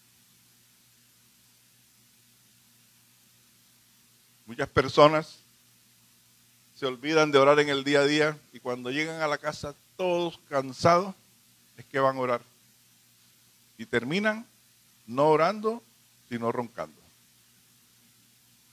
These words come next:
¿Sí? Entonces, escojamos ese ejemplo que nos da Jesús de orar muy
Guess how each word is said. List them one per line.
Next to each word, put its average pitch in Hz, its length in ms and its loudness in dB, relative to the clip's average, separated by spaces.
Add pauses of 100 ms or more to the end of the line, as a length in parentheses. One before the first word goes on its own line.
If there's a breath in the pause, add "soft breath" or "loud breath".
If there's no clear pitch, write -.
(480)
¿Sí? 139 360 -2 (2250)
Entonces, 127 540 -6
escojamos 127 760 -4 (800)
ese 127 180 -6
ejemplo 151 400 -2
que 131 60 -10
nos 117 140 -8
da 120 120 -2
Jesús - 560 -14 (1160)
de 107 120 -2
orar 110 340 2 (840)
muy 156 380 -4